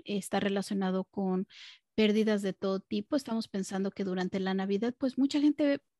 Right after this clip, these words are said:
también sufre de pérdidas, ¿no? Este año, y estamos hablando de un año de pandemia, de pérdidas de empleo, pérdidas de seres queridos.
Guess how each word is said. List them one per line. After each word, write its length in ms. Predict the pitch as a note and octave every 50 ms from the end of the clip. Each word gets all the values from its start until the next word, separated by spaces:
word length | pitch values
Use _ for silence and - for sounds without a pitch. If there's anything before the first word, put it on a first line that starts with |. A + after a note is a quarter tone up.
| _ -
también 340 | A#3 A3+ A3+ A#3 C#4 F#4+ A4+
sufre 320 | - - E4+ D#4+ - E4+ D#4
de 140 | B3 G#3+
pérdidas, 640 | - - A#3 C#4+ F#4+ F#4+ E4 A#3+ G3+ G3 G3 - -
¿no? 100 | A3+ C4
Este 220 | D4 - - B3+ B3
año, 340 | A#3+ A#3+ B3 B3 A3+ A#3 - - - - - - _
y 60 | -
estamos 240 | A#3 - D#4 E4+ -
hablando 340 | F#4+ D#4 C#4+ C4+ C4+ D4+ D4
de 60 | C4
un 120 | B3 A#3 A#3+
año 180 | A#3+ B3 C4+
de 80 | C#4 B3+
pandemia, 720 | - - F3 F3+ F3+ F#3 G3+ G#3+ A3 A3+ A#3 A3+ A#3 A#3+ A3
de 100 | A3 G#3
pérdidas 440 | - - G3+ G3+ A3 A3 A3 G#3+
de 60 | - E3
empleo, 420 | F3 - - G#3 G#3+ G#3+ G#3+ G#3
pérdidas 400 | - - G3+ G3+ G#3 G3+ G3 G3
de 60 | -
seres 240 | - G#3 G#3 G#3 -
queridos. 840 | - F#3 F3 F3+ F#3 G3 G#3 G#3 G#3 F#3+ F#3+ F#3+ G#3+ - - -